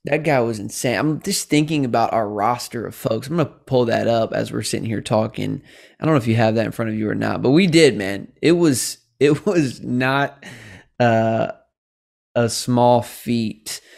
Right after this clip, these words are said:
You know, a couple of the things that take me back are,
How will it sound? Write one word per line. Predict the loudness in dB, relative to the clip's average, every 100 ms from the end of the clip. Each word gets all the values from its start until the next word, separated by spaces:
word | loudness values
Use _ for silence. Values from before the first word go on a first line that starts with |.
| -20 _
You | 2
know, | 4
a | 4
couple | 4 4
of |
the | 2
things | -2 -2 -2 -2 -2
that | 0 0 -2 _ _ _ _ _ -10
take | -2 -2 -2
me | -4
back | 0 0 0 -2 -10 _ _ _ _ _ _ -14 -2
are, | 0 2 2 0 -2 -8